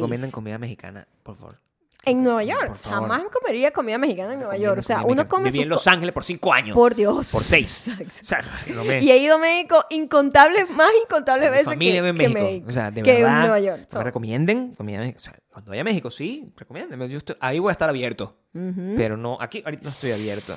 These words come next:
Speaker 2: México, comida mexicana en México.
Speaker 1: Me hacía falta, bebé, me
Speaker 2: Ujú.
Speaker 1: hacía falta este viaje.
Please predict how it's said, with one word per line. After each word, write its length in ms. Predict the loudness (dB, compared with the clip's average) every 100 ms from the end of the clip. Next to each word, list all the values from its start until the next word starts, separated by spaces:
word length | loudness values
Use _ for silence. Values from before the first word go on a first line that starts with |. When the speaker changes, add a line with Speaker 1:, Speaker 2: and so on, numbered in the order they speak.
| -14 _
Speaker 2:
México, 340 | -20 -20 -20 -20 -20 -20 -20 -20 -20 -20
comida 240 | -20 -20 -20
mexicana 440 | -18 -16 -10 -8
en 100 | -6
México. 480 | -8 -10 -12 -12 -16 -18 -20 -8
Speaker 1:
Me 80 | -6
hacía 180 | -4 -2
falta, 640 | -2 -2 -4 -8 -10 _ _
bebé, 480 | -8 -8 -10 -14 _ -8
me 100 | -6
Speaker 2:
Ujú. 60 |
Speaker 1:
hacía 120 | -6 -6
falta 500 | -4 -4 -6 -12 -14 _ _
este 320 | -10 -8 -10
viaje. 380 | -10 -12 -14